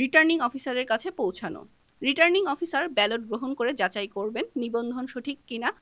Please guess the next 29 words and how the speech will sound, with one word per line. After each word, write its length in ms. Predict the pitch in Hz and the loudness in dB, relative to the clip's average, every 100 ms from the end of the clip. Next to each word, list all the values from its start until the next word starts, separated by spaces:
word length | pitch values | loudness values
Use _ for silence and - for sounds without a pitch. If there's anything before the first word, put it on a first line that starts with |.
| 202 | -4
ভোটের 360 | 220 277 311 311 - | -2 2 2 2 4
খাম 200 | 277 294 330 | 6 6 2
খোলা 240 | 302 285 254 | 2 2 4
হয় 180 | 247 254 | 2 2
কিনা, 200 | 247 208 403 - _ 277 | -2 -2 -2 -4 _ 10
তারপর 240 | 285 330 254 | 10 8 6
ব্যালট 220 | 247 294 262 | 8 6 4
বক্সে 260 | 240 - 392 | 2 0 -4
সুরক্ষিতভাবে 680 | 359 302 - 339 359 311 285 622 - | -4 -4 -4 -6 -6 -6 -6 -6 -4
সংরক্ষণ 480 | 247 214 185 - 196 175 | -2 -2 -4 -6 -6 -4
করা 160 | 160 185 | -4 -6
হবে। 200 | 175 - - _ _ _ - | -10 -12 -20 _ _ _ -18
ধাপ 340 | 190 202 220 - - | -8 -4 -4 0 6
আট, 100 | 247 - - | 6 6 0
গণনা 360 | 214 208 208 208 - | 2 2 -2 -6 -6
ও 20 | 403 - | -8 2
ফলাফল। 420 | 202 165 - - - _ _ - | 2 2 -4 -14 -18 _ _ 2
ভোটের 360 | 233 247 302 277 | 4 4 4 4
দিন 160 | 285 330 | 6 6
শেষে 220 | 285 285 370 240 | 4 -2 0 4
ডাকযোগে 420 | 202 196 196 202 202 | 2 2 -6 -4 -2
পাওয়া 180 | 196 285 269 | 0 0 0
ব্যালটগুলো 480 | 185 226 233 196 214 247 | 0 0 0 0 0 2
গণনার 420 | 208 220 233 240 269 - | 2 2 0 -2 -2 -4
সময় 280 | 214 196 359 - 262 | -2 -2 -2 -2 -2
অন্যান্য 320 | 277 277 302 311 | 0 2 0 2
ব্যালটের 380 | 208 208 220 277 | 0 0 -4 -6
সঙ্গে 220 | 240 233 262 233 | -6 -6 -6 -8
যুক্ত 220 | 214 | -10